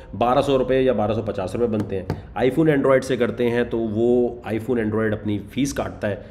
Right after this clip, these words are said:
तो उसमें सौ रुपये, पचास रुपये ऐड हो जाते हैं, दो डॉलर ऐड हो जाते हैं।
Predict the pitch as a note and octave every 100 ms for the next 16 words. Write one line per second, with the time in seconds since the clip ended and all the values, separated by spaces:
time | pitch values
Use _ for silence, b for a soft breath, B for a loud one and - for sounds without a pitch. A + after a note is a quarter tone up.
0 | B B2 A#2 A2+ - A#2+ - - - -
1 | A2 A2+ G#2+ A2 G#2+ G#2+ G#2+ G#2 G2+ G2+
2 | G2+ G2 A#2 G#2+ G#2 G2+ G2+ G2+ F#2+ F2+
3 | A2+ A2 G2 F#2 F2+ -